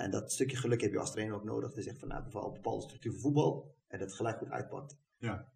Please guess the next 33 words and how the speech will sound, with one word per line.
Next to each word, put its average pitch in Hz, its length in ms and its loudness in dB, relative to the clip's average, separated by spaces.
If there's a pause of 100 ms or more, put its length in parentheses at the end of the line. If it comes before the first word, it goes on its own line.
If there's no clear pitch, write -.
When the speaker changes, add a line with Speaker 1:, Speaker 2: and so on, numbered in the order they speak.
(140)
Speaker 1:
En 107 120 -8
dan 95 120 -2
geloven 104 400 4
ze - 340 -6
in - 60 -4
jou. - 220 -6 (400)
En - 60 -16
dan 107 120 -6
kan 98 120 -2
het 98 80 -6
proces 95 280 -2
alleen 104 240 2
maar 101 100 -4
sneller - 280 -6
gaan. - 280 -14 (260)
Speaker 2:
Ja, 110 300 -4 (220)
ja, 123 180 4
nou, 131 420 2
d-, 131 40 -2
dat 135 160 4
is 127 100 0
wel 127 220 4
een - 960 -8
mooi 117 180 6
haakje 117 340 0
wat 113 220 2
je 104 60 -6
zegt 110 240 -2
van, 107 360 0 (1300)
je 113 120 -2
kan 123 200 6
iets 123 140 4
bedenken. 120 640 2